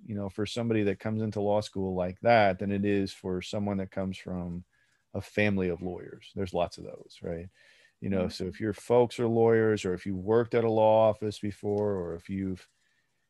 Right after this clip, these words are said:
Speaker 1: you know, done that kind of, uh, if you've, if you've been immersed in lawyer culture,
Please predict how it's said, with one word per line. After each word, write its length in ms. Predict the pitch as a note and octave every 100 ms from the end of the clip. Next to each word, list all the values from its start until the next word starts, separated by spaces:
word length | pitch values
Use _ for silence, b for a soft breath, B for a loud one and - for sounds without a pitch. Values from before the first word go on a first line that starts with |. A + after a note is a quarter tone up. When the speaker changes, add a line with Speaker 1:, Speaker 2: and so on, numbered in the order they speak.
| _
Speaker 1:
you 100 | G#2+
know, 180 | G2+ F#2
done 340 | F2+ A2 A#2+
that 220 | A#2 G#2+ G2+
kind 280 | A2 G#2+
of, 360 | G2+ F#2+ F#2 F2+ - _ _
uh, 60 | G#2
if 140 | G2+ A#2
you've, 180 | A2 -
if 180 | A2+ C#3+
you've 160 | C3
been 180 | - E3+
immersed 440 | D#3+ C3+ C3+ B2 A2+
in 100 | G#2+
lawyer 340 | G#2+ A2 G#2
culture, 680 | - G#2 G2+ - - -